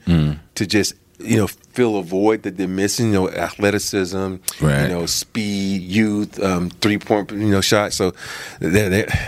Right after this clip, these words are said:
Speaker 2: they're gonna be a team. I know everybody
Speaker 1: Yeah.
Speaker 2: wanna crack on their age, but with
Speaker 1: <laughs>
Speaker 2: age comes wisdom.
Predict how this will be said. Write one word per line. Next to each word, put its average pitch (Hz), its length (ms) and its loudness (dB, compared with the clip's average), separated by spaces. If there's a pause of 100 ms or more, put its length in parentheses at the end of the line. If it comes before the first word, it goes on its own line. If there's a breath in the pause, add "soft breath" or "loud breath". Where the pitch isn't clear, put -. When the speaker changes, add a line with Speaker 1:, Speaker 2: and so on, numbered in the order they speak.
(100)
Speaker 2:
they're 101 180 4
gonna 135 180 2
be 113 100 4
a 101 40 2
team. 113 320 0
I 95 80 2
know 98 120 0
everybody 120 300 4
Speaker 1:
Yeah. 131 60 0
Speaker 2:
wanna 135 180 -2
crack 139 320 0
on 131 100 -4
their 131 120 -2
age, 120 380 -2
but 98 240 -6
with 110 380 2
Speaker 1:
<laughs> - 0 -
Speaker 2:
age 123 320 0
comes 123 260 -4
wisdom. 107 420 -2